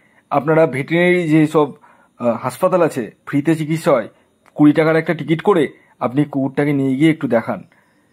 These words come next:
তাতে কিন্তু শনিদেবের একটা এক্সট্রা কৃপা আপনার জীবনে কিন্তু আসবে। একটা জিনিস ভাববেন যে আপনি যেমন কর্ম করবেন, তেমনটাই কিন্তু ফল পাবেন।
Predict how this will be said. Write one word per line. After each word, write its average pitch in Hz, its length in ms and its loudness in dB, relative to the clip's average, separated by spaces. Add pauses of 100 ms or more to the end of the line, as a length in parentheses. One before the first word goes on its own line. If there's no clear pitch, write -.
(180)
তাতে 160 260 2
কিন্তু 220 540 4 (320)
শনিদেবের 214 520 4
একটা 208 360 0 (400)
এক্সট্রা 175 480 0
কৃপা 185 580 0
আপনার 165 340 -2
জীবনে 180 260 -2
কিন্তু 165 180 0
আসবে। 127 360 0 (380)
একটা - 260 0
জিনিস 185 240 2
ভাববেন 180 440 2 (600)
যে 131 160 2
আপনি 180 380 2
যেমন 202 320 4
কর্ম 214 320 2
করবেন, 196 500 2 (580)
তেমনটাই 190 420 2
কিন্তু 208 200 0
ফল 190 200 2
পাবেন। 151 340 0